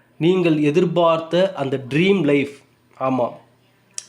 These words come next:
ரிஷபராசிக்காரர்கள் ட்ரீம் லைஃப் இல்லாத நபர்களே இல்ல அப்படின்னு நான் சொல்லுவேன். இந்த பதிவை பார்த்துட்டு இருக்கக்கூடிய ஆண், பெண் யாராக இருந்தாலும் பாருங்க, உங்க ஆழ் மனதுல உங்களுக்கு, உங்கள்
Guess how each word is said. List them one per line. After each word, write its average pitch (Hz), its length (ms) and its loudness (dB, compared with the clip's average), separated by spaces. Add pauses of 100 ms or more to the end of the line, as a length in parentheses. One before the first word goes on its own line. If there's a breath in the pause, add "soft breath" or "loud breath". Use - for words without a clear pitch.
(120)
ரிஷபராசிக்காரர்கள் 139 1300 -2
ட்ரீம் 156 240 2
லைஃப் 147 240 0
இல்லாத 123 300 -4
நபர்களே 123 440 -2
இல்ல 127 500 -4
அப்படின்னு 120 160 -10
நான் 113 280 -10
சொல்லுவேன். 107 240 -12 (600 soft breath)
இந்த 156 280 0
பதிவை 147 280 0
பார்த்துட்டு 139 260 -4
இருக்கக்கூடிய 123 440 -4
ஆண், 131 300 0
பெண் 139 180 -2
யாராக 131 560 0
இருந்தாலும் 131 380 -2
பாருங்க, 123 380 -4
உங்க 131 180 -4
ஆழ் 147 440 2
மனதுல 135 340 0
உங்களுக்கு, 160 880 -2
உங்கள் 160 520 -2